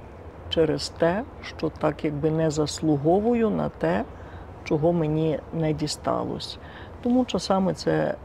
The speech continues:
діти, які рано втратили об'єкт прив'язаності, і тоді вони ще можуть звинувачувати себе в тому, що помер хтось з їхніх рідних і близьких. І оскільки діти того віку ще можуть мати магічне мислення, то вони вважають, що вони до цього теж причетні.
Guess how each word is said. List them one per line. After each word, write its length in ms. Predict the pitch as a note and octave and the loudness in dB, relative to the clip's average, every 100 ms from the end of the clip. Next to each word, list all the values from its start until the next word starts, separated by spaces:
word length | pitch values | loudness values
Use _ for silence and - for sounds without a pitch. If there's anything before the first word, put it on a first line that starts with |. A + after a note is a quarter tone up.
| - - | -16 -8
діти, 360 | D#3+ F3 - D#3+ | -4 -2 2 2
які 320 | C#3+ - D#3 | 2 0 0
рано 280 | D3+ D3+ D3+ | 2 0 -2
втратили 540 | - - D3 D3+ D3+ | -2 0 2 2 2
об'єкт 340 | D3 D3 D3 - | 0 2 0 0
прив'язаності, 880 | - G3+ B3 B3 A#3+ G#3+ G3+ - - | -2 4 6 6 4 2 0 -2 -2
і 60 | F#3+ | -4
тоді 280 | F3+ E3 F3 | -2 -2 2
вони 240 | F3 E3+ | 2 0
ще 160 | E3 E3+ | 0 0
можуть 280 | E3 D#3 D3+ | 0 0 0
звинувачувати 760 | D#3 D#3 D#3 D#3 - D#3 D#3+ | 0 2 2 0 0 -2 -2
себе 300 | D#3 D#3+ D#3 | -4 -2 0
в 60 | D3 - | 0 0
тому, 240 | D#3 D3+ | -2 -2
що 180 | - D3+ | -4 -4
помер 360 | D3+ D3+ C#3+ | -2 -2 -2
хтось 280 | C#3+ - D3 | -4 -2 -2
з 80 | C#3 | 0
їхніх 400 | C#3+ - D3+ - | -4 -2 -6 -2
рідних 360 | C#3 C#3 D3 D3 | -2 -2 -4 -4
і 40 | |
близьких. 580 | C#3+ D3 C#3+ - C#3 - - - - - - | 0 0 0 -2 -4 -6 -12 -12 -12 -12 -6
І 400 | F#3 E3+ D#3+ D3 - - - - - - | 0 2 4 2 0 -6 -14 -14 -12 -8
оскільки 400 | D#3 - D3+ D#3+ | -4 0 0 0
діти 260 | D3+ D#3 D#3+ | 2 2 0
того 300 | - D3 D#3 | 0 2 2
віку 240 | D3+ D#3 | 0 -2
ще 160 | - D#3 | -4 -2
можуть 300 | D#3 D3+ - | -2 -2 -2
мати 240 | D#3+ D#3 | -4 -2
магічне 460 | F3+ F#3+ A3+ - D#3 | 0 0 -2 -2 0
мислення, 500 | C#3+ C#3+ D3+ D3 C#3 | 0 -2 -2 -2 -4
то 80 | - | -4
вони 200 | C#3+ C#3+ | -4 -2
вважають, 440 | C#3 C#3+ D3+ D3 C#3+ | -2 -2 2 2 0
що 160 | - | -4
вони 160 | D3 C#3+ | -4 -2
до 120 | C#3+ | -4
цього 240 | - D3+ | -2 -2
теж 200 | C#3+ D3+ | 0 -2
причетні. 680 | - E3+ F3 A3+ G#3+ - F3 | -2 -4 0 0 0 -2 -6